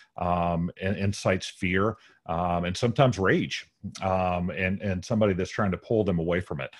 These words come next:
Um, and, and we're gonna prove that today, that I, I'm, I feel fairly confident that the Democratic Party has created a Stockholm Syndrome type effect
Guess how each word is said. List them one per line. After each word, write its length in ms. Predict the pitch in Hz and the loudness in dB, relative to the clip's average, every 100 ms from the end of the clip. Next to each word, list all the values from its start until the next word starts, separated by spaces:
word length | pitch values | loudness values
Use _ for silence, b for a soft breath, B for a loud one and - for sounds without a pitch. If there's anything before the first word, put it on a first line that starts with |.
| B B B | B B B
Um, 320 | 82 85 85 | -4 0 0
and, 180 | 92 101 | 2 2
and 140 | 98 107 | 4 4
we're 100 | 139 | 6
gonna 160 | 175 | 4
prove 380 | 107 - 127 104 | 2 4 4 6
that 180 | 95 - | 4 4
today, 340 | 87 95 90 | -2 2 2
that 160 | 82 82 | 2 0
I, 180 | 98 95 | 0 0
I'm, 140 | 95 - | -2 -2
I 80 | - | -6
feel 260 | - 151 170 | -2 2 2
fairly 360 | 165 147 131 | 4 4 4
confident 580 | 98 107 104 104 90 82 | 2 2 2 2 0 0
that 120 | 90 - | -2 -4
the 80 | |
Democratic 600 | 80 101 104 - 92 78 | 0 2 2 2 2 2
Party 340 | - 90 90 78 | 0 2 2 0
has 360 | 87 85 82 | 0 0 -2
created 680 | - - 101 87 104 113 95 | -8 -6 -2 2 4 4 2
a 140 | 85 82 | 2 -2
Stockholm 560 | - 101 104 - 90 | 0 0 0 0 -2
Syndrome 500 | - 104 92 90 82 | -2 -2 0 0 -2
type 260 | - 92 - | -2 -4 -4
effect 520 | - - 107 - | -4 2 4 2